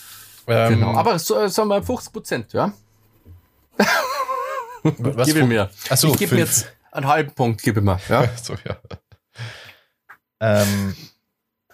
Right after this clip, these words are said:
Speaker 1: okay, dann kommt die Prediction vom, die letzte vom Digger.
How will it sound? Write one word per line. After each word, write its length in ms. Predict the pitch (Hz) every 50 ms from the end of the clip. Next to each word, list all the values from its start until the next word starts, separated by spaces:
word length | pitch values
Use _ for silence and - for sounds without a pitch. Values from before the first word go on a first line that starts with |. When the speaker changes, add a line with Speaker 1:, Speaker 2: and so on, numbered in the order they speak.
| _ _ - -
Speaker 1:
okay, 360 | 123 120 - 131 107 90 - -
dann 240 | 87 101 117 127 143
kommt 200 | - 160 143 131
die 60 | 131
Prediction 460 | 120 - 127 120 127 120 120 - 117
vom, 180 | 104 120 110 107
die 80 | 113 110
letzte 600 | 123 151 - - - - 131 131 143 147 - - _ _ _ _ _ _ - 107 107
vom 220 | - 131 120 110
Digger. 340 | 107 127 131 131 151 151